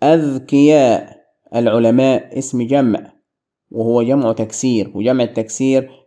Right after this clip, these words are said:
إذا جاء مبتدأ نقول مبتدأ مرفوع وعلامة رفعه الضمة.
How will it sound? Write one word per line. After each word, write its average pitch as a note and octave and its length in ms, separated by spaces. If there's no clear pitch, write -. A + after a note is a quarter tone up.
إذا A2 200
جاء A#2+ 320
مبتدأ B2+ 500
نقول B2 380
مبتدأ B2 500
مرفوع A#2 380
وعلامة A#2+ 440
رفعه A2 260
الضمة. B2 720